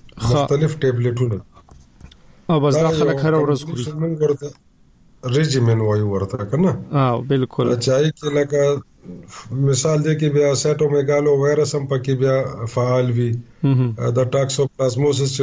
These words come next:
Speaker 2: کوم وایرسونه دي، هغه هم پکې فعال شي
Speaker 1: مهم.
Speaker 2: په دې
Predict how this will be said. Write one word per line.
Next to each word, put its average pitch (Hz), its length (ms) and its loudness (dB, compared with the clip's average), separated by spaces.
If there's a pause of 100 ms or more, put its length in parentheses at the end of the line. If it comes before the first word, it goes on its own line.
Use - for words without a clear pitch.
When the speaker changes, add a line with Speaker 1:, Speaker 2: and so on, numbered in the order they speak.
Speaker 2:
کوم 135 120 0
وایرسونه 135 560 2
دي، 131 200 0
هغه 113 180 0
هم 139 160 0
پکې 127 380 0
فعال 120 420 2
شي 113 340 -2
Speaker 1:
مهم. 123 360 2 (140)
Speaker 2:
په 117 80 0
دې 123 200 2